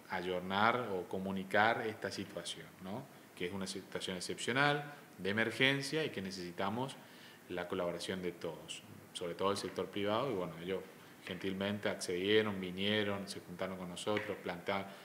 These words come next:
plantaron, plantearon varios temas ahí en la mesa, eh, lo cual, eh, bueno,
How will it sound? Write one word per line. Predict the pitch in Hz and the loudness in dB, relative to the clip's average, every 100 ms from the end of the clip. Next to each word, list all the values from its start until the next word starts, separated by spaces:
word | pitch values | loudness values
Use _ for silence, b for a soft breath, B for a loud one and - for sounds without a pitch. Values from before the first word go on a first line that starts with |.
| B | B
plantaron, | - 98 95 104 110 107 - - | -2 0 4 4 2 0 -6 -4
plantearon | 98 92 107 113 113 104 | -4 0 4 6 6 6
varios | 110 117 101 - | 6 6 2 4
temas | 120 113 104 101 | 4 4 0 -2
ahí | 92 92 | -6 -4
en | 95 | -4
la | 98 | -2
mesa, | 113 117 127 127 - B B B B | -2 -2 -4 -8 -10 B B B B
eh, | 92 87 85 87 90 | -4 -4 -4 -8 -6
lo | 82 | -4
cual, | 95 95 | -2 0
eh, | |
bueno, | 90 87 | -2 -4